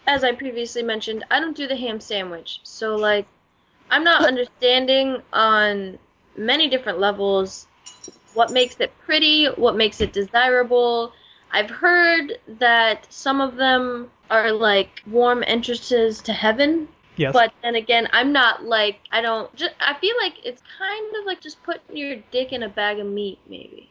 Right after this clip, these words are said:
Speaker 2: <laughs> Well, see, that, uh, that
Speaker 1: Like
Speaker 2: bring-
Speaker 1: warm SpaghettiOs.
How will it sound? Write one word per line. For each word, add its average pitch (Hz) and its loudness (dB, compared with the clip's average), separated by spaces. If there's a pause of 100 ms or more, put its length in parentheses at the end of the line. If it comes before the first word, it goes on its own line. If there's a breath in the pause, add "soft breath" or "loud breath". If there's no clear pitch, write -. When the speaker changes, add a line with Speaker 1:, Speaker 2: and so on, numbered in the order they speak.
(300)
Speaker 2:
<laughs> 196 2 (540 loud breath)
Well, 208 4
see, 196 -4
that, 175 -4
uh, 175 -4
that 160 -4
Speaker 1:
Like 240 2
Speaker 2:
bring- 165 -4
Speaker 1:
warm 302 2
SpaghettiOs. 247 -2